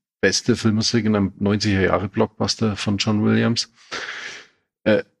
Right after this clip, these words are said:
du hast keinen Leerlauf einfach. Äh, die T-Rex-Attacke ist fantastisch, schaut großartig aus in diesem Regen. Die Raptoren im, im Finale, wenn sie,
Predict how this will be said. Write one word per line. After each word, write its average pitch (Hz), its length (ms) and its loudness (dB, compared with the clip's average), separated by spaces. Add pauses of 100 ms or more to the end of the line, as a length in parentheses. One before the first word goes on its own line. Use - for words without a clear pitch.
(160)
du 117 80 2
hast 110 160 2
keinen 123 460 2
Leerlauf 117 500 2
einfach. 113 560 0
Äh, 101 480 0 (120)
die 110 140 0
T-Rex-Attacke 123 1080 2
ist 110 240 -2
fantastisch, 110 960 0
schaut 92 340 0
großartig 110 680 0
aus 110 460 -4 (160)
in 104 120 -4
diesem 95 300 -2
Regen. 110 500 0 (1300)
Die 107 140 4
Raptoren 107 760 0 (140)
im, 104 320 0
im 101 320 -2
Finale, 104 720 0
wenn 98 160 0
sie, 98 340 -2